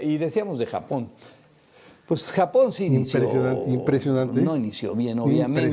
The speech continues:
Speaker 2: Impresionante.
Speaker 1: Fueron veintiún sismos, o sea, fue una andanada de sismos, uno de ellos de siete punto seis grados, que realmente es un sismo. Vean nomás.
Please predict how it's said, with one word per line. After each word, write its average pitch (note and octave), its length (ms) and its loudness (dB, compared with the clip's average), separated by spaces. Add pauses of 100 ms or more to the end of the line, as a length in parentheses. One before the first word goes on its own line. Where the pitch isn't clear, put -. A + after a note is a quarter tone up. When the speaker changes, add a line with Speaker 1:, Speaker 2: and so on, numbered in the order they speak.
Speaker 2:
Impresionante. A2+ 520 -2
Speaker 1:
Fueron C3 500 -2
veintiún C#3+ 800 -2
sismos, E3 1120 -6
o - 80 -12
sea, A#2 400 -6
fue - 200 -12
una E4 460 -8 (1080)
andanada A2+ 560 -4
de A2+ 100 -4
sismos, C#3 380 -4
uno D#3+ 200 -2
de A#2+ 80 -2
ellos C#3 360 -6
de G#2+ 200 -6
siete D#3 460 -6
punto C3 420 -6
seis A2+ 300 -10
grados, F#2+ 380 -6
que - 100 -8
realmente A2 500 -4
es G#2+ 140 -10
un G#2 100 -8
sismo. G#2 400 -8
Vean C#3+ 200 -4
nomás. C3+ 360 -6